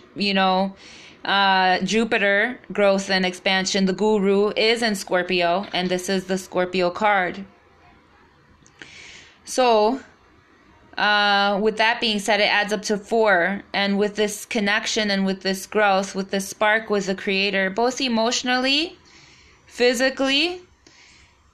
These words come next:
spiritually, connect, all, all of the above, connect today.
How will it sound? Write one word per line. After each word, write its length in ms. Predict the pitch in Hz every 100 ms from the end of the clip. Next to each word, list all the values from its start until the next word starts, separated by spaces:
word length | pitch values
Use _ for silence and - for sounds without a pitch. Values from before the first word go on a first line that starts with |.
| _ _ _ _ _ _
spiritually, 1000 | - - 247 240 240 226 214 214 220 - - _ _ _ _ _ _ _ _ _ _ _ _
connect, 680 | 269 226 226 220 - - -
all, 360 | - 214 226 -
all 140 | 196 226
of 120 | 226
the 100 | 220
above, 420 | 202 196 185 185
connect 560 | - 208 208 - - -
today. 420 | 196 180 175